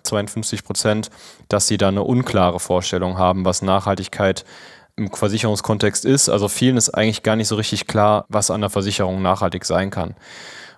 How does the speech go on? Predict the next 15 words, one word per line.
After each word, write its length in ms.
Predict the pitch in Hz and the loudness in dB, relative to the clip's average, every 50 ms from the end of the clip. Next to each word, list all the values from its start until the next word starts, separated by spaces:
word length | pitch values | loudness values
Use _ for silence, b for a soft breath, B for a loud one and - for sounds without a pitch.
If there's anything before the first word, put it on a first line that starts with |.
| B _ | B _
Und 500 | - 110 104 104 101 98 - - - _ _ _ _ _ _ _ _ _ | 0 0 0 0 0 0 0 -2 -2 _ _ _ _ _ _ _ _ _
das 220 | - - 113 107 127 | -2 0 0 2 2
ist 120 | 143 123 | 2 2
nochmal 240 | 131 127 127 123 120 | 2 4 4 4 4
ganz 220 | 110 120 117 113 | 2 0 0 0
wichtig, 320 | 117 123 - - 120 - - | -2 -2 -2 -4 -4 0 0
weil 100 | 110 104 | 0 0
das 140 | 104 98 - | 0 -2 -2
spielt 220 | - - 123 110 | -2 -2 0 0
auch 80 | 107 107 | 0 0
sicherlich 360 | - 120 - - 120 110 110 | -2 -2 -2 -2 -2 0 0
bei 100 | - 113 | 0 2
der 100 | 107 104 | 2 0
Frage 400 | - - - 110 110 107 113 101 | 0 0 0 2 2 2 0 0
rein 300 | 104 104 110 113 117 120 | 2 2 2 2 0 -4